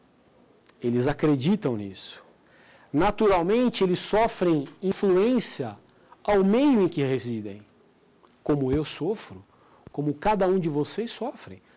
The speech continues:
Nós chegamos em casa, nós conversamos com a família. Pai, em quem você vota? Mãe, em quem você vota? Há sempre uma predileção por um ou outro candidato.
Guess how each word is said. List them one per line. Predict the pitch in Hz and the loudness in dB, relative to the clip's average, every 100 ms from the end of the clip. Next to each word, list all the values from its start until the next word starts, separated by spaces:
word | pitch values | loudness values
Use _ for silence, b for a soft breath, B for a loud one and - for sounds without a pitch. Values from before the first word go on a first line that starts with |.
| b | b
Nós | 135 147 | -6 -2
chegamos | 170 165 196 170 | 0 2 2 2
em | 165 | 0
casa, | 170 240 262 156 | 0 2 2 2
nós | 135 139 | -2 -2
conversamos | 170 165 156 170 160 | 0 0 0 -2 -2
com | - | -4
a | 151 | -6
família. | 160 151 247 233 123 104 b b b _ | -4 -2 0 0 -2 -6 b b b _
Pai, | 208 247 220 | 0 2 4
em | 185 | 2
quem | 190 202 | 2 2
você | 175 160 | 2 0
vota? | 135 160 233 196 156 | -2 2 2 2 0
Mãe, | 151 214 202 | -2 0 -2
em | |
quem | - 175 | -2 -2
você | 165 - | -2 -4
vota? | 131 147 208 220 - - _ B B B B | -6 -4 -4 -4 -8 -16 _ B B B B
Há | 170 | 0
sempre | - 247 269 139 | 0 2 2 2
uma | 143 | 0
predileção | - 160 147 139 127 - 175 202 156 | 2 2 4 2 2 0 0 0 -2
por | - 151 160 | -2 0 2
um | 185 | 2
ou | 151 | 2
outro | 151 151 | 2 -2
candidato. | 120 127 117 107 101 _ | -8 -6 -6 -8 -12 _